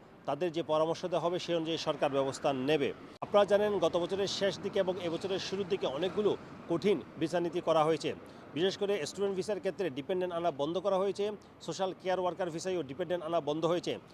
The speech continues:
পাশাপাশি স্কিল ওয়ার্কারের ক্ষেত্রে ভিসা, আহ, আয়ের যে সীমা ছিল সেটি বাড়িয়ে আটত্রিশ হাজার সাতশো করা হয়েছে। এই কারণে এবছর এসব ক্ষেত্রে ভিসা আবেদন অনেক কমেছে বলে হোম অফিস তথ্য বলেছে। যদিও দুই হাজার তেইশ সালে প্রায় তিন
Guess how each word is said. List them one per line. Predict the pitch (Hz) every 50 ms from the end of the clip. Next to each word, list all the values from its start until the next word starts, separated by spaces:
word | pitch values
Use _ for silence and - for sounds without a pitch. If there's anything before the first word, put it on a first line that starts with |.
| - - -
পাশাপাশি | 143 151 147 190 196 180 180 190 - 156 -
স্কিল | - - 214 196 202 -
ওয়ার্কারের | 180 175 180 160 - 190 190 180 156
ক্ষেত্রে | 185 - 190 185 165
ভিসা, | 135 156 151 - 185 185 185
আহ, | 180 - - - - - - 123 127 117 -
আয়ের | - 135 160 175 180 185 180
যে | 170 190
সীমা | - - - 196 196 196
ছিল | - 190 190 202
সেটি | 180 - - 170 180 143 113 117
বাড়িয়ে | 139 156 175 185 190
আটত্রিশ | 131 135 143 - 160 156 151
হাজার | 170 170 160 139
সাতশো | - - 175 165 - -
করা | 160 165 156 147
হয়েছে। | 147 151 - 156 127 95 - - - - - -
এই | - 143 170
কারণে | 208 202 190 196 196 208 - - 170
এবছর | 175 175 175 - 196 170 - - - - - - - - - - - - - -
এসব | - 147 - 208 196
ক্ষেত্রে | - - 196 - - 190 196 202 202 190 - - - - 139
ভিসা | 160 165 - 185
আবেদন | 165 170 175 170 180 190 -
অনেক | 151 165 185 180 -
কমেছে | - 156 165 160 - 175
বলে | 190 185 156
হোম | 120 127 151 156
অফিস | 139 147 135 - - - -
তথ্য | 160 - - -
বলেছে। | 151 139 147 147 143 - 160 117 - - - - - - - 117
যদিও | 113 156 165 151 190 214 214
দুই | 190 143 131 151 160
হাজার | 180 180 196 180 143 -
তেইশ | - 175 165 - -
সালে | 190 185 180 - -
প্রায় | 175 180 175 - - -
তিন | 175 165